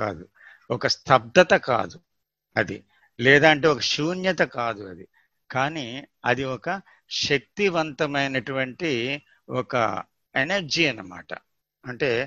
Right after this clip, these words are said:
ఒక సైలెంట్ ఎనర్జీ అది. So ఆ సైలెంట్ ఎనర్జీ is a tr-, is, is a tremendous, uh, movement of life. Um,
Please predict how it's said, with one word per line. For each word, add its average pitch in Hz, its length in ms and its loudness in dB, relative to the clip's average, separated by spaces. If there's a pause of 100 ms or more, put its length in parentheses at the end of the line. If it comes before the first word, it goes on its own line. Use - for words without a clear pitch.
(380)
ఒక - 100 -8 (160)
సైలెంట్ 160 760 0 (220)
ఎనర్జీ 120 400 -8 (140)
అది. 80 140 -16 (600)
So 147 100 2 (280)
ఆ - 20 0 (180)
సైలెంట్ 165 520 2 (100)
ఎనర్జీ 143 420 -8 (840)
is 131 140 0 (400)
a 123 40 -4 (260)
tr-, - 220 -10 (180)
is, 113 100 -4 (260)
is 113 100 -6 (140)
a 113 40 -4 (520)
tremendous, 180 600 2 (220)
uh, 127 240 0 (120)
movement 151 480 -2
of - 60 -4 (220)
life. 120 320 0 (880)
Um, 113 320 0